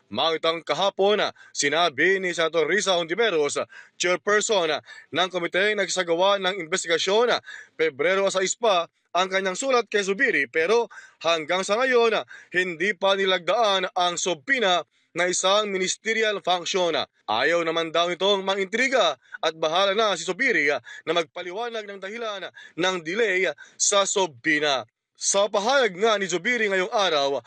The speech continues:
na naging abala lamang siya at ng kanyang tanggapan nitong nagdaang mga linggo sa mga pag-atake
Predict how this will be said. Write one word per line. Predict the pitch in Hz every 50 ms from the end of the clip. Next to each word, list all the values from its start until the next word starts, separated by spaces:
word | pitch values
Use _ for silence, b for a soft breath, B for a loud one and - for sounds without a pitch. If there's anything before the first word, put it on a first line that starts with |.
| B B
na | - 156 175 185
naging | 185 175 156 165 202 214 220 226 _ _ _
abala | - 143 139 151 165 185 196 165 127 - -
lamang | 143 151 160 175 175 175
siya | 165 - - 240 202 180 - -
at | 175 170 - -
ng | 170 170 156
kanyang | 170 180 180 175 175
tanggapan | 165 160 185 220 233 190 202 190 190 185 160 127 - B B B B
nitong | 202 - 190 185 185 180 165
nagdaang | 151 165 175 185 190 185 196 208 208
mga | 202 190 185 185 180 180 180
linggo | 180 175 175 185 247 233 208 202 180 B B B B B
sa | B - 170
mga | 170 175 175 175 175 170 -
pag-atake | - 175 165 170 165 160 - 240 262 226 214 190 165 139 117